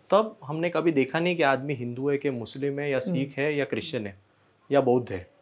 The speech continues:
Speaker 1: सबको, सबको जो जो सर्विसेज गवर्नमेंट की ओर से चाहिए थी, वो दी गई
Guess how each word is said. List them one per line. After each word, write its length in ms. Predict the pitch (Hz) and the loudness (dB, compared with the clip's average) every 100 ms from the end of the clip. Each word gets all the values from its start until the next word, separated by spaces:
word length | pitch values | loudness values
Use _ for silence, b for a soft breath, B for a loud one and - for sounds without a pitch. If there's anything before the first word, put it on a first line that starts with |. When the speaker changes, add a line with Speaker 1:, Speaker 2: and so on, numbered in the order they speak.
| _ _ _ - | _ _ _ 0
Speaker 1:
सबको, 580 | - 160 - 220 208 - | 2 2 2 2 2 0
सबको 680 | 180 170 - - 220 214 - | 0 0 -2 6 6 6 2
जो 180 | 135 160 | 2 4
जो 120 | 165 | 6
सर्विसेज 500 | 190 139 143 147 175 | 6 6 4 4 0
गवर्नमेंट 420 | 131 131 147 151 147 | 2 4 2 0 -2
की 80 | |
ओर 120 | 147 131 | -2 -2
से 120 | 143 | -4
चाहिए 320 | 135 127 143 | -2 -2 -2
थी, 120 | 160 | -2
वो 140 | 151 135 | -4 0
दी 220 | 131 170 | 2 4
गई 220 | 180 | 4